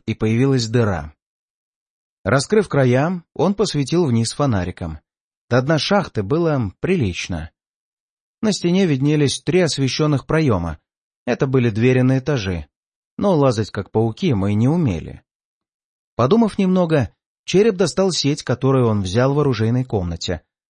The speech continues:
Продев автомат в несколько ячеек, скинул её вниз. Автомат закрепил на полу, создав таким образом опору, и сам нырнул в дыру. Спускаясь по длинной сети,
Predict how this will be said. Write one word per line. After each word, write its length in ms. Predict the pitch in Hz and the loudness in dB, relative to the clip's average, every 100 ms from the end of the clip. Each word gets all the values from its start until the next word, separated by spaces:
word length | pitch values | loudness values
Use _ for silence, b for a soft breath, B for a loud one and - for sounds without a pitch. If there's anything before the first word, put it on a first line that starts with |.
| _ _ _ | _ _ _
Продев 420 | - 139 165 190 - | 0 2 4 0 0
автомат 600 | 147 - 156 151 131 101 | -2 0 0 2 2 0
в 100 | 113 | 0
несколько 460 | 117 - 98 95 | 0 -2 -6 -6
ячеек, 560 | 98 90 139 180 185 - _ _ | -6 -4 -2 0 -2 -10 _ _
скинул 420 | - - 190 214 | -8 -2 0 2
её 300 | 175 123 127 | 0 2 0
вниз. 500 | 113 104 85 - - _ _ _ _ _ _ _ | 0 -2 -4 -8 -12 _ _ _ _ _ _ _
Автомат 600 | 127 147 196 165 202 - _ _ - | -4 0 0 2 0 -2 _ _ -4
закрепил 500 | 120 156 196 196 220 | -2 0 0 0 0
на 100 | 208 | 0
полу, 320 | 196 151 104 | 2 2 0
создав 440 | - 110 123 123 | -2 -2 0 -2
таким 240 | - 123 139 | -2 -4 -2
образом 360 | 147 139 143 - | 0 0 0 -2
опору, 500 | - 131 101 85 - _ _ _ _ | -2 0 0 -2 -10 _ _ _ _
и 80 | 123 | -4
сам 260 | 123 214 240 | 0 2 4
нырнул 320 | 214 165 185 | 2 2 0
в 80 | 151 | 0
дыру. 400 | 135 104 80 - _ _ _ _ _ _ _ _ _ | 0 0 -4 -10 _ _ _ _ _ _ _ _ _
Спускаясь 640 | - 160 - 170 147 107 | -4 -4 0 2 2 0
по 160 | - 110 | -2 -4
длинной 340 | 107 113 101 | -2 -2 -2
сети, 500 | 87 98 - 151 180 | -4 -6 -2 -2 -2